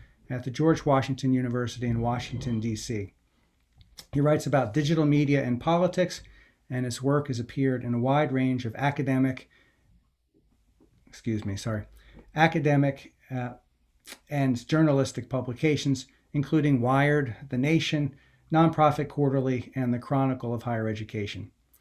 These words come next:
He is also the author of two books published by Oxford University Press,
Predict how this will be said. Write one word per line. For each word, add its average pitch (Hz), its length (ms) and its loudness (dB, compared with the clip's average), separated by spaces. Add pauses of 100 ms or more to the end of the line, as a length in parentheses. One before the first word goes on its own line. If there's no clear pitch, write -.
(300)
He 151 120 -4
is 139 100 2
also 151 240 2
the 139 100 2
author 139 300 2
of - 80 -8
two 175 180 2
books 175 400 4
published 151 460 -2
by 120 140 -2
Oxford 123 420 -4
University 113 520 -4
Press, 151 420 -2